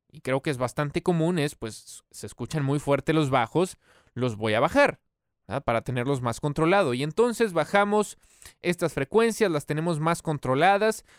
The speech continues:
pero a la hora de que exportamos nuestra mezcla y la escuchamos en otros sistemas de reproducción, nos damos cuenta que nos hacen falta bajos.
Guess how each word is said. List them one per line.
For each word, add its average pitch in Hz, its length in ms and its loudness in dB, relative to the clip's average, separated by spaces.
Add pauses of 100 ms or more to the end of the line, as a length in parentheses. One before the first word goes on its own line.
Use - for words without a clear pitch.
(180)
pero 160 180 4
a 165 40 6
la 170 160 6
hora 240 180 6
de 226 100 4
que 175 100 -6
exportamos 190 600 0
nuestra 156 380 0
mezcla 196 500 2
y 175 40 0
la 147 80 0
escuchamos 165 580 -4
en 147 100 -2
otros 151 280 -4
sistemas 165 480 -2
de 135 80 0
reproducción, 123 760 0 (520)
nos 151 280 0
damos 202 360 2
cuenta 240 580 0 (680)
que 151 100 -2
nos 151 180 0
hacen 165 240 0
falta 143 340 0
bajos. 214 480 0